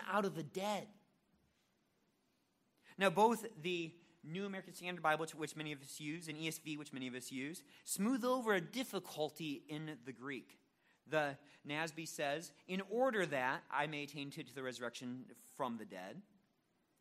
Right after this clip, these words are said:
And the E S V says that by any means, means possible I may attain to the resurrection from the dead. But more literally, it's if somehow,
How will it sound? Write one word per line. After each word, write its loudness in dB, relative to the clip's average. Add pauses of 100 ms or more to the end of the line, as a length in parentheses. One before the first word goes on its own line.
(520)
And 4
the 2
E 6
S 2
V -2
says 2
that 6
by 8
any 6
means, 2
means -2
possible -2
I 2
may -8 (180)
attain -6
to -12
the -4
resurrection -2
from -6
the -8
dead. -10 (260)
But 2
more 4
literally, 2
it's -4
if -2
somehow, -2